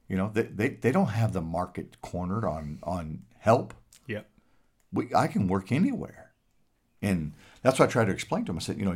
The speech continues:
Speaker 1: your work ethic is good, so there's gonna be many companies that want you." You know, now, if you, you're willing to sacrifice some of that be-, in order to let them have the upper hand and say, "You know what,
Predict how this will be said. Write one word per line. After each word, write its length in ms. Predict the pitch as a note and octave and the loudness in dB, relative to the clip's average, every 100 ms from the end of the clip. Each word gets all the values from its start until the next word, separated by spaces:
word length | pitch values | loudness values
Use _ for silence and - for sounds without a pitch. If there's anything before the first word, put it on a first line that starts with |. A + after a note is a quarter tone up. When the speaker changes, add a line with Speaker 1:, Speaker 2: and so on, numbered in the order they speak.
| G2 | 0
Speaker 1:
your 80 | B2+ | 0
work 320 | G2 F3+ C3 | 2 2 2
ethic 340 | G2+ - G2 | 0 -2 -4
is 160 | F#2+ F2+ | -4 -4
good, 440 | G2+ F#3+ B3 - | -2 -2 -2 -4
so 320 | - B2+ A#2 - - _ - | -4 -4 -4 -8 -18 _ -2
there's 160 | D3+ | -2
gonna 180 | - A#3 A#2 | -2 0 0
be 0 | F2+ G#2 | 2 0
many 120 | A#2 | -2
companies 440 | G#2+ D#2+ D#2 D2+ | -4 -6 -8 -10
that 120 | D#2 | -10
want 280 | C2+ A#1 - | -10 -10 -12
you." 80 | G2+ - _ _ _ _ _ | -16 -18 _ _ _ _ _
You 80 | G#2+ | -4
know, 160 | F2 D2 - - _ - | -4 -6 -14 -20 _ 2
now, 300 | G2 F2+ E2 | 4 4 0
if 160 | F#2 | -2
you, 100 | G#2+ | 0
you're 300 | A#2+ A2+ A2 A2+ G#2 | 0 4 6 6 6
willing 220 | G2+ F#2 | 4 2
to 300 | - E2 D2+ - | -2 -6 -8 -6
sacrifice 680 | - C3 G#3+ G3 F2+ E2 | 4 6 6 0 -2 -2
some 140 | F2 E2 | -2 -4
of 60 | |
that 200 | E2+ E2 | -4 -6
be-, 100 | - - _ _ - | -8 -14 _ _ -10
in 180 | F#2+ G2+ | -4 -2
order 220 | G2 E2+ | -2 -2
to 80 | F2+ | 0
let 260 | G#2 A2 | 0 0
them 160 | G2+ F#2+ | 0 0
have 220 | F#2+ F#2+ | 0 -2
the 140 | F2+ F#2+ | -2 -4
upper 200 | F#2+ E2 | -4 -2
hand 400 | F#2+ G2 A2+ G2+ | -2 0 -2 -4
and 120 | D#2 | -4
say, 220 | F#2+ E2 | -4 -4
"You 100 | D#2+ | -6
know 100 | E2+ D#2 | -6 -4
what, 220 | F#2+ - | -4 -4